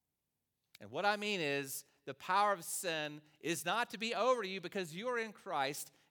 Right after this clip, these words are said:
God has declared you righteous because you're a Christian. When God looks down on the Christian, he sees not the bad stuff they do. He sees all the good stuff that his own son did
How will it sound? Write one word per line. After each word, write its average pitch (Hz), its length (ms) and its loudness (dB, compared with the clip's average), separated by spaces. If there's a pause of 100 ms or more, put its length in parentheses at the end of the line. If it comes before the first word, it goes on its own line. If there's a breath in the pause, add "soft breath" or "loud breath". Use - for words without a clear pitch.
(140)
God 240 300 4
has 226 200 4
declared 208 540 -2
you 202 180 -8
righteous 175 600 0 (220 soft breath)
because 170 360 -2
you're 185 240 -4
a 156 60 -8
Christian. 123 480 -10 (240 soft breath)
When 202 160 -2
God 214 320 4
looks 269 300 2
down 240 220 0
on 220 100 -4
the 214 80 -10
Christian, 135 640 -8 (320 soft breath)
he 262 260 0
sees 220 480 -4
not 196 340 2
the 214 80 -2
bad 220 320 4
stuff - 360 -2
they 240 240 2
do. 165 140 -2
He 233 160 -2
sees 208 300 -4
all 240 200 0
the 233 100 -4
good 214 260 -2
stuff 180 480 -2 (460 soft breath)
that 156 140 -2
his 170 160 -4
own 185 260 -6
son 190 420 -4
did 110 300 -4